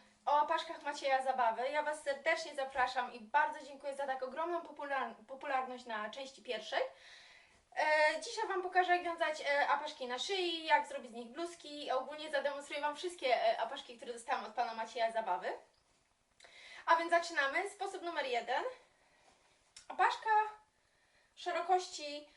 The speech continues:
może czterdziestu centymetrów, długości jakieś metr sześćdziesiąt.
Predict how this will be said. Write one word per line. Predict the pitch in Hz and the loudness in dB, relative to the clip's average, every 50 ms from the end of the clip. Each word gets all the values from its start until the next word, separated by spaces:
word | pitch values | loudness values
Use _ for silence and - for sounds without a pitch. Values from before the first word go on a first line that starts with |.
| _ _ _ _ | _ _ _ _
może | - 294 311 302 302 294 285 | -6 -4 -2 0 2 2 2
czterdziestu | - - - 311 269 254 302 320 - - 277 | 0 -2 -2 -4 -4 -4 -6 -12 -12 -14 -12
centymetrów, | - 302 269 277 294 269 277 285 294 294 277 262 | -8 -8 -6 -6 -6 -4 -2 -4 -4 -4 -8 -14
długości | 240 247 226 262 294 294 277 - | -14 -4 -2 -2 -2 0 -2 -6
jakieś | 240 226 233 - | -8 -8 -10 -10
metr | 277 269 269 269 - | -8 -8 -8 -8 -8
sześćdziesiąt. | - 269 247 233 214 262 277 285 - 285 277 330 480 587 - | -10 -12 -12 -10 -10 -10 -10 -6 -4 -2 -2 -2 -4 -6 -10